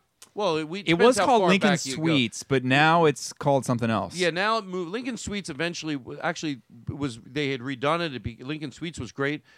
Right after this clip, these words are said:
Speaker 1: but then there was another place most of the time where they still keep you, and it's great. It's very chic, and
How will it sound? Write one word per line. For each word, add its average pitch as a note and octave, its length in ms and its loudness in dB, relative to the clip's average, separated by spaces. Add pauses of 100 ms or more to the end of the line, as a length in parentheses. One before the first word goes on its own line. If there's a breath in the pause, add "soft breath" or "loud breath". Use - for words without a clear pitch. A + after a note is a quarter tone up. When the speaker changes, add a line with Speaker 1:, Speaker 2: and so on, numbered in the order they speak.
(140 soft breath)
Speaker 1:
but F3+ 160 -8
then C4 200 0
there B3+ 80 -2
was F#3 140 -2
another A3 400 -2
place D#3+ 540 -6
most G3+ 380 -6
of F#3 60 -10
the D#3+ 60 -8
time D#3+ 220 -10
where D3+ 80 -8
they C3 100 -6
still A#3 260 -10
keep D3 220 -12
you, C3+ 80 -6
and C3 80 -4
it's A#2 120 -6
great. C#3+ 320 -4
It's - 180 -12
very F#3 240 -4
chic, F3 460 -8
and B2 160 -6